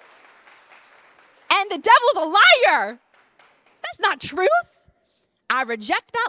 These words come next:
lie and I declare who I am, and that's how you're free." But if you decide to receive that as truth and you start to meditate on it, and then you even start to speak it over yourself, "I think I'm not smart enough. I think I'm not pretty enough.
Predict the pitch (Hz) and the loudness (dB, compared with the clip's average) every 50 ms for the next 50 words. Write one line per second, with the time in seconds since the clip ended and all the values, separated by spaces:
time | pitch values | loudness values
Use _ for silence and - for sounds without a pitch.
0 | 403 440 440 466 494 523 523 523 - - - _ _ _ - 254 240 226 226 233 | -4 -4 -4 -4 -4 -8 -10 -12 -16 -20 -20 _ _ _ -10 -8 -8 -8 -8 -10
1 | 220 - - - 359 320 339 330 349 330 - - 254 262 285 302 349 403 403 _ | -12 -10 -8 -8 -6 -6 -6 -6 -6 -8 -8 -10 -12 -10 -10 -10 -10 -12 -14 _
2 | _ _ _ _ _ _ - 247 262 247 247 - - 240 240 233 220 202 - - | _ _ _ _ _ _ -12 -10 -10 -10 -10 -10 -10 -10 -8 -8 -10 -12 -12 -14
3 | - 262 220 151 131 _ _ _ _ _ - 185 285 359 381 - - _ _ _ | -12 -12 -12 -12 -14 _ _ _ _ _ -8 -6 -4 -4 -4 -4 -8 _ _ _
4 | - 311 359 359 - - - 302 311 339 359 330 254 285 285 - 311 277 294 226 | -10 -8 -8 -10 -10 -12 -10 -6 -4 -4 -4 -4 -6 -8 -8 -6 -6 -6 -6 -8
5 | 277 269 240 233 - - - 320 320 330 254 294 269 247 - 247 233 220 - - | -12 -14 -14 -14 -14 -12 -12 -10 -10 -6 -4 -4 -4 -4 -6 -8 -10 -10 -12 -12
6 | - - 415 427 403 359 370 440 415 - - _ _ _ _ _ _ _ _ - | -10 -8 -8 -8 -6 -6 -8 -8 -10 -12 -18 _ _ _ _ _ _ _ _ -20
7 | - - 294 311 311 339 349 - 370 330 302 - 302 277 269 285 349 - 466 480 | -10 -8 -6 -6 -6 -6 -6 -6 -6 -6 -6 -6 -8 -6 -4 -2 -2 -2 -4 -6
8 | - - 415 370 - 277 285 277 277 285 320 381 - _ _ _ _ - _ - | -8 -10 -10 -10 -6 -6 -6 -4 -4 -6 -6 -8 -10 _ _ _ _ -14 _ -8
9 | 339 349 370 392 392 381 370 359 381 415 392 381 370 381 370 - - - - - | -8 -6 -6 -8 -8 -8 -8 -8 -8 -6 -6 -8 -8 -8 -10 -10 -10 -10 -10 -8
10 | 403 403 - 403 - 311 349 370 320 359 339 330 311 294 - - 320 294 277 233 | -8 -8 -6 -6 -4 -4 -4 -4 -4 -6 -8 -8 -8 -8 -8 -6 -6 -4 -4 -6
11 | 220 220 - - - - _ _ _ - - - - 320 311 - 339 330 330 311 | -8 -10 -14 -20 -20 -20 _ _ _ -20 -10 -6 -6 -6 -6 -6 -8 -8 -6 -6
12 | 294 294 285 269 - - 269 269 262 254 240 226 - _ - 285 - - 330 311 | -6 -8 -8 -10 -10 -10 -10 -8 -8 -10 -10 -12 -10 _ -10 -10 -10 -8 -8 -6
13 | 311 302 294 277 262 - - 320 302 294 277 254 220 196 185 - - - _ | -6 -6 -6 -8 -8 -10 -10 -10 -10 -10 -8 -8 -10 -10 -12 -14 -18 -20 _